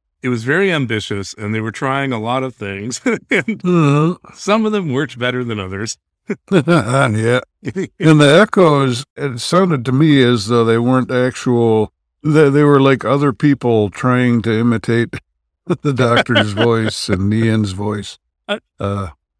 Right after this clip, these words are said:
Speaker 1: I, my take, uh, I mean, I didn't hear it that way. I think they were processing their audio though, like live, right? So they were like, um, running it through some kind of thing that was,
Speaker 2: uh,
Speaker 1: that was
Speaker 2: it
Speaker 1: repeating them, but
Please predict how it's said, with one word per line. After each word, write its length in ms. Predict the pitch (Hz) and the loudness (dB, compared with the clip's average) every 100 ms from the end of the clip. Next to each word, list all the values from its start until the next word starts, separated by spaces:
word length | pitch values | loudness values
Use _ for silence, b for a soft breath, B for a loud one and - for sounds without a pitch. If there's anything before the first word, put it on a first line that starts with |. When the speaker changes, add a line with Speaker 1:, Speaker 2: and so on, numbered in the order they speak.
| _ | _
Speaker 1:
I, 240 | 180 208 190 | 0 2 -2
my 340 | 185 190 254 294 | -6 0 0 0
take, 380 | - 196 175 | -2 -2 -2
uh, 60 | 190 | -2
I 720 | 160 156 147 147 135 135 156 | -2 -2 -2 -2 -4 -4 -4
mean, 160 | 180 160 | -4 -2
I 140 | 160 233 | -2 0
didn't 320 | 277 247 170 | 0 -4 -4
hear 180 | 190 202 | -2 0
it 140 | 202 | -2
that 180 | 185 180 | -6 -4
way. 300 | 196 190 190 | -2 -2 -2
I 120 | 151 | -2
think 240 | 160 202 185 | -4 -4 -4
they 160 | 175 170 | -4 -2
were 320 | 160 156 143 | -2 -2 -4
processing 760 | - 139 143 - 147 - 127 | -2 -2 -2 -4 -6 -4 -4
their 200 | 120 113 | -4 -4
audio 340 | 110 107 104 104 | -6 -6 -6 -6
though, 260 | 101 101 | -6 -8
like 240 | 101 101 98 | -8 -10 -10
live, 560 | 110 107 95 90 92 101 | -8 -6 -8 -12 -14 -10
right? 320 | 98 98 101 | -10 -10 -10
So 120 | - | -8
they 100 | 104 | -6
were 160 | 104 104 | -6 -6
like, 360 | 104 101 95 110 | -6 -6 -8 -10
um, 280 | 98 95 - _ _ | -12 -12 -14 _ _
running 300 | 120 123 123 | -6 -4 -2
it 120 | 117 107 | -4 -6
through 200 | 123 110 | -8 -6
some 220 | 113 107 | -6 -8
kind 160 | 104 101 | -8 -10
of 100 | 98 | -8
thing 220 | 101 98 | -8 -8
that 100 | 98 | -8
was, 320 | 107 95 - _ - | -10 -12 -14 _ -2
Speaker 2:
uh, 300 | 262 285 269 | 0 0 -4
Speaker 1:
that 160 | 123 117 | -4 -4
was 160 | 104 104 | -4 -6
Speaker 2:
it 40 | |
Speaker 1:
repeating 460 | 104 - 107 101 95 | -8 -6 -6 -4 -6
them, 180 | 92 92 | -8 -8
but 140 | 95 | -10